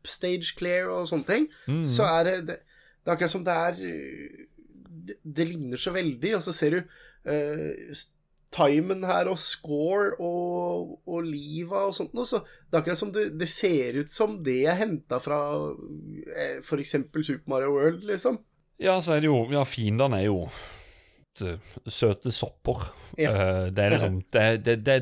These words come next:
Speaker 2: det er bare søt grafikk. Det er ikke noe, det er ikke noe sånn, det er veldig, mm,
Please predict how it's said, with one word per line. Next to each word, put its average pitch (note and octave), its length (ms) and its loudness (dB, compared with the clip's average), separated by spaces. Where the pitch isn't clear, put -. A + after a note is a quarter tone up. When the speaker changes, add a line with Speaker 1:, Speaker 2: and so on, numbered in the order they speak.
Speaker 2:
det C#3+ 80 2
er D3 60 2
bare F3+ 120 2
søt A2+ 600 0
grafikk. - 600 -6
Det G#2+ 80 2
er G2+ 80 2
ikke - 160 2
noe, B2+ 220 4
det G#2 120 2
er G2 80 0
ikke - 160 -2
noe D3 120 2
sånn, F#2 500 0
det G#2 100 0
er G#2 100 2
veldig, C3 280 2
mm, G2 400 -2